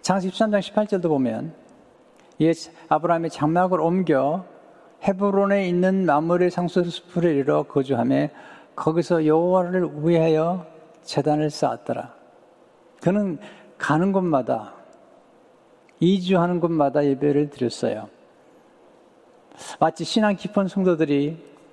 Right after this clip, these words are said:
이사할 때마다 목회자를 초청해서 하나님 앞에 예배했던 것이 우리 한국교회의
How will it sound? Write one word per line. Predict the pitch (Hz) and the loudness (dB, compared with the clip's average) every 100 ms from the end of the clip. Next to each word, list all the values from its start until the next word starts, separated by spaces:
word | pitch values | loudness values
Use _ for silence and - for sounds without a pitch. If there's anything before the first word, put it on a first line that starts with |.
| - _ | -20 _
이사할 | 170 180 185 160 - | 0 2 2 0 0
때마다 | 165 123 123 156 - - _ _ _ _ _ _ _ _ _ - | -2 -2 -6 -12 -14 -20 _ _ _ _ _ _ _ _ _ -2
목회자를 | 147 - 208 202 190 | -2 2 2 2 0
초청해서 | 185 - 160 123 - 127 151 - - - _ _ _ _ _ _ - _ _ _ _ _ _ _ _ _ | -4 -2 0 0 -2 -4 -6 -16 -20 -20 _ _ _ _ _ _ -20 _ _ _ _ _ _ _ _ _
하나님 | - 175 180 165 | -4 -2 0 -2
앞에 | 165 156 147 - - - - _ _ _ _ | 0 0 -2 -8 -20 -20 -20 _ _ _ _
예배했던 | 139 151 170 170 - 165 156 | 0 2 2 0 -2 -2 0
것이 | 139 151 147 - - - - | 0 0 -2 -4 -16 -14 -2
우리 | 160 180 180 175 - - - - _ _ _ | 0 2 0 -4 -12 -20 -20 -20 _ _ _
한국교회의 | - 185 208 202 - 165 165 180 | -6 -2 0 0 0 0 2 0